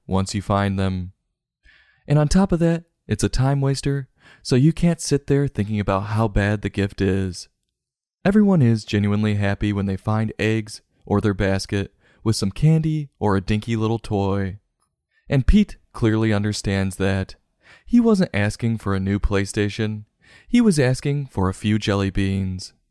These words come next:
And the Easter Bunny couldn't even give him that. This is one of the saddest endings I've seen in a book. Okay,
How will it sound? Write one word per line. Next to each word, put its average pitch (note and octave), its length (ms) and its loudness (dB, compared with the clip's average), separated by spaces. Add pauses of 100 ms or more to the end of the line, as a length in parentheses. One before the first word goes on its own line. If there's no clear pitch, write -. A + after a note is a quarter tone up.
(520)
And E3+ 120 4
the C#3+ 60 2
Easter F#3+ 240 2
Bunny E3+ 440 0 (180)
couldn't G2+ 220 0
even G#2+ 220 0
give G2+ 160 -2
him G2 120 -2
that. G2 340 -4 (960)
This A3 380 2 (160)
is A2+ 160 0
one A#2 120 2
of A2+ 60 0
the G#2 80 2
saddest C3+ 460 0
endings B2+ 460 -4 (100)
I've G2+ 180 -2
seen G2+ 320 -2
in G#2 100 0
a G#2 60 -2
book. F#2+ 400 -2 (880)
Okay, G2+ 440 0